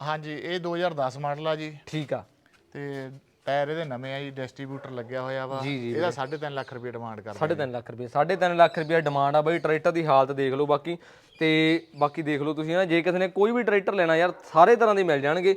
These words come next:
Speaker 1: ਹਾਂ, ਸਾਰੇ
Speaker 2: ਤੇ
Speaker 1: ਤਰ੍ਹਾਂ ਦੇ ਮਿਲ
Speaker 2: ਜਿਵੇਂ
Speaker 1: ਜਾਣਗੇ।
Speaker 2: ਆਹ ਖੜਾ, ਇਹ ਚਲੋ ਕ-,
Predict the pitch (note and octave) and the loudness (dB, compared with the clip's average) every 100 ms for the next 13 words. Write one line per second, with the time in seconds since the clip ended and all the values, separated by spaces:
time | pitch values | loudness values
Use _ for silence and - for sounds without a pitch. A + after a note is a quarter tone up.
0 | F#3+ C#3+ D3 C#3 D3 F3 F3+ F3 C#3 B2 | 0 -6 -4 0 4 6 6 4 0 -8
1 | A2+ D#3+ E3 F#3+ F#3+ F3 F#3 E3+ F#3 F#3+ | -2 4 10 8 10 6 6 6 2 0
2 | - F3 F3 D#3+ E3 | -4 0 0 -2 -4